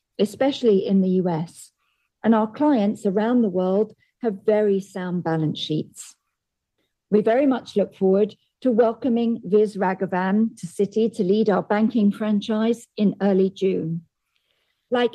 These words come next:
other new top talent who've joined the firm, he will inject fresh thinking to help us achieve our firm's full potential. In wealth, while revenues were down in the quarter,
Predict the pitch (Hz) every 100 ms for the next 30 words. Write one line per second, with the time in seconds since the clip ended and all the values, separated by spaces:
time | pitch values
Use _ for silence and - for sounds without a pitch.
0 | - 262 294 262 226 226 247 - - -
1 | _ 226 208 202 233 - 226 202 - 202
2 | 226 226 233 208 175 165 185 - _ _
3 | _ _ - 269 269 247 214 208 226 226
4 | - - - 285 - - 214 190 - 160
5 | 160 190 - _ _ 185 190 196 240 233
6 | 208 - 185 170 170 - 196 - 202 202
7 | 214 214 - 233 226 226 220 220 - -
8 | - 156 - _ _ _ _ _ _ _
9 | 240 247 240 196 180 - _ _ _ _
10 | _ _ - 247 240 285 294 262 262 220
11 | 214 202 208 226 247 247 214 - 190 185
12 | 202 220